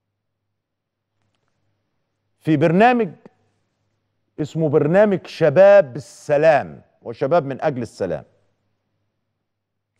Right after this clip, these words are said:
كنا من أربع دول، مصر، الأردن، إسرائيل،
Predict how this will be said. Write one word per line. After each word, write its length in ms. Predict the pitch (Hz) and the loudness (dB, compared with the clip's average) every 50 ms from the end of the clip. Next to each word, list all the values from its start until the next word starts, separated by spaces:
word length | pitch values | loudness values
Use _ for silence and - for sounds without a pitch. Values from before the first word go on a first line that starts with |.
| _ _ _ | _ _ _
كنا 260 | - 160 165 160 160 | -4 -4 -2 0 -2
من 140 | 151 160 170 | -2 2 2
أربع 340 | 175 170 151 117 120 113 98 | 2 2 2 0 -4 -4 -4
دول، 220 | 85 95 82 76 _ _ _ _ _ _ _ _ _ _ _ _ | -4 -8 -18 -18 _ _ _ _ _ _ _ _ _ _ _ _
مصر، 420 | 110 147 165 156 - - - 104 | -2 0 0 0 -2 -10 -12 -12
الأردن، 540 | 107 95 _ - 123 127 147 110 98 117 107 - | -12 -12 _ -2 0 0 0 -2 -8 -12 -10 -12
إسرائيل، 800 | 110 117 - - 123 117 110 - - 190 214 233 226 214 - | -16 -12 -8 -4 -2 -2 -2 0 0 0 0 0 -2 -4 -10